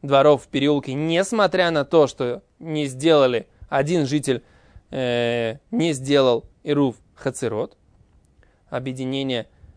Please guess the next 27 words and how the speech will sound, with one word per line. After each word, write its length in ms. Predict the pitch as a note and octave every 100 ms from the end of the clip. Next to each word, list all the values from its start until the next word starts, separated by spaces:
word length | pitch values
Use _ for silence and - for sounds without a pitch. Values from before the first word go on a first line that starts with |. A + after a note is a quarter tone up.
| _
домов 460 | C#3 C3+ C#3 C#3 A#2+ _ _
во 180 | B2+ B2+
дворе 340 | A#2 A2 C3
не 280 | D#3 C3 C3+
сделал. 400 | A#2+ B2 D3+ -
Раби 200 | C#3 C3+
Мейр 240 | D#3 D3+ -
согласен 580 | - C3+ D3 C#3 B2+ -
положиться 420 | B2+ A#2 B2 B2+
на 40 |
это 180 | A#2 B2+
в 60 | A#2+
определённых 580 | A2+ B2+ B2+ B2+ A2+
случаях, 380 | - C#3 D3 -
поскольку 360 | D3+ - C#3+ C3+
дети 420 | B2+ C3+ - - - _ _ -
не 280 | C#3 D3 C#3
забудут 560 | C3 B2 C#3 B2+ A2+ _ - - - - - -
о 80 | -
понятии 440 | D3 C3 A#2 A2+ B2+
Ирув, 180 | G#3+
потому 180 | G#3 C3+
что 60 | C3
больш-, 140 | C#3
поскольку 340 | - B2+ C#3+ C#3
большинство 640 | D3 C#3+ D3+ C#3 F3+ A3
людей, 480 | A3+ G#3 C#4+ B3